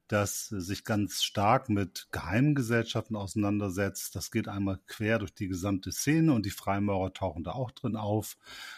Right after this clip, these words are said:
Und ich hatte irgendwie so das Gefühl, ja, das ist irgendwie, sind das Gruppierungen, wo Menschen Wissen, was nicht allen zugänglich ist, für sich hüten und verbreiten und lehren.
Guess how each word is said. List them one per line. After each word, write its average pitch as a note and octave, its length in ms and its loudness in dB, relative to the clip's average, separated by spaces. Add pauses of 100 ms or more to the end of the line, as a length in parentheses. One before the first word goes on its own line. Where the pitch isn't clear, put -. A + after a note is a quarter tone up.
(200)
Und G#2+ 120 0
ich G#2 120 -4
hatte A#2+ 160 2
irgendwie A#2 300 4
so A2 100 2
das G2+ 180 0
Gefühl, G#2 460 0
ja, F2+ 240 -2
das A2+ 220 -4
ist - 240 -6
irgendwie, A#2 420 2
sind G2+ 180 2
das G2+ 160 -4
Gruppierungen, C3+ 1120 4 (340)
wo G2 720 2
Menschen A2+ 1080 4 (300)
Wissen, C#3 680 6
was G#2 200 0
nicht A2 200 0
allen A#2+ 300 2
zugänglich G#2+ 640 0
ist, G#2+ 200 -6
für G#2+ 160 -2
sich F2 360 -4
hüten C#3+ 420 2
und G#2 220 -2
verbreiten A2+ 760 0
und F#2 200 -6
lehren. B2 800 6